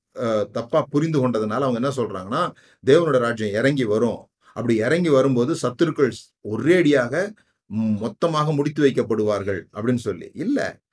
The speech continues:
கொஞ்சம் கொஞ்சமா தான் நம்ம ஜெயிப்போம், கொஞ்சம் கொஞ்சமா தான் முன்னேறுவோம். முன்னேறிக்கொண்டே இருப்போம். அவருடைய ராஜ்யம் ever increasing kingdom,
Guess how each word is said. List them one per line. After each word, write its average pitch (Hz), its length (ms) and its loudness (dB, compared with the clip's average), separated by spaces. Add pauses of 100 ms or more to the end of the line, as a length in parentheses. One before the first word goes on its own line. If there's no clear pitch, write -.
(220)
கொஞ்சம் 151 360 0
கொஞ்சமா 160 300 0
தான் 196 340 -4 (260)
நம்ம 120 260 -2
ஜெயிப்போம், 120 580 2
கொஞ்சம் 147 280 -2
கொஞ்சமா 147 280 -2
தான் 170 160 0
முன்னேறுவோம். 135 500 2 (160)
முன்னேறிக்கொண்டே 156 760 2
இருப்போம். 123 460 -2 (140)
அவருடைய 117 340 0
ராஜ்யம் 139 760 -2
ever 151 240 6
increasing 151 640 0
kingdom, 131 360 0